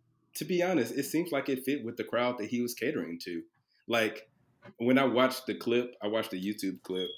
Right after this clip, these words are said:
all them niggas was clapping. They were like, "Yeah, this, this is America right here. This is my America. This is what I wanna see.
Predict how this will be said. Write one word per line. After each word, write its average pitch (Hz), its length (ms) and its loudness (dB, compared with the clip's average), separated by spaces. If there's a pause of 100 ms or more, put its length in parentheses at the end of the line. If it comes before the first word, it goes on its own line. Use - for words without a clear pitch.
(680)
all 170 200 10
them 185 120 10
niggas 170 240 6
was 160 160 2
clapping. - 480 8 (520)
They 139 80 2
were 165 40 6
like, 147 140 8
"Yeah, 139 240 8
this, 143 260 0
this 160 220 2
is 151 140 0
America 151 480 6
right 104 180 0
here. 101 220 0
This 135 200 2
is 131 140 -2
my 139 220 6
America. 104 600 2
This 127 200 -2
is 127 180 2
what 131 140 4
I - 20 6
wanna 127 240 4
see. 113 400 2